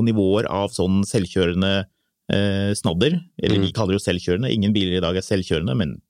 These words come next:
Speaker 2: Ja, ja.
Speaker 1: mange liker å snakke om det. Det er en egen diskusjon, tror jeg, men i alle fall, det som er kult da, er at Model Y er klargjort for hengefeste fra fabrikk, det vil, så det vil si at hvis du bare vil ha den bilen til fem hundre og trettifire tusen ni hundre kroner,
Speaker 2: Mm.
Speaker 1: så kan du kjøpe den til den prisen.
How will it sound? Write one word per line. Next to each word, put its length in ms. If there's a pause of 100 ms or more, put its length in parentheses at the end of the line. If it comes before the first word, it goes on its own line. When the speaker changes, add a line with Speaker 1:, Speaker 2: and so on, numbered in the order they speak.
(320)
Speaker 2:
Ja, 120
ja. 60
Speaker 1:
mange 180
liker 200
å 40
snakke 200
om 80
det. 200 (360)
Det 100
er 40
en 60
egen 140
diskusjon, 380
tror 100
jeg, 100
men 120
i 20
alle 120
fall, 200 (420)
det 280
som 120
er 160
kult 300
da, 100 (280)
er 100
at 140
Model 240
Y 180
er 120
klargjort 440
for 180
hengefeste 520
fra 140
fabrikk, 300
det 80
vil, 100
så 200
det 80
vil 100
si 100
at 120
hvis 160
du 140
bare 180
vil 100
ha 160
den 160
bilen 300
til 180 (340)
fem 140
hundre 220
og 80
trettifire 360
tusen 220
ni 80
hundre 160
kroner, 380
Speaker 2:
Mm. 80 (100)
Speaker 1:
så 180
kan 220
du 180 (280)
kjøpe 360
den 300
til 240
den 160
prisen. 440